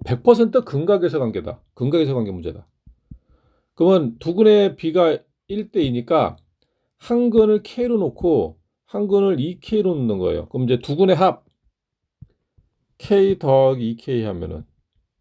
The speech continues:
뭐다? 육이다, 육. 두근의 곱 K 곱하기 이 케이 하면은 M이다. M. 그러면 삼 케이는 육. 그럼 K는 얼마? K는 이.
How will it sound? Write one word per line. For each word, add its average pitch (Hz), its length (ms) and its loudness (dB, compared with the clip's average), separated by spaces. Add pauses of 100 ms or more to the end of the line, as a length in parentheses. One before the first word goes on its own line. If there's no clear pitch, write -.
(480)
뭐다? 107 340 -2 (360)
육이다, 214 380 2
육. 110 300 -4 (1040)
두근의 196 340 2
곱 - 340 -2 (400)
K 208 400 -4
곱하기 139 540 -6
이 104 60 -10
케이 113 260 -4
하면은 85 400 -8 (1800)
M이다. 151 560 2 (1000)
M. 87 240 -12 (1500)
그러면 175 280 0
삼 214 420 -2
케이는 170 680 0
육. 92 260 -8 (640)
그럼 127 140 -18
K는 208 260 -4
얼마? 101 240 -2
K는 226 320 -2
이. 120 380 -8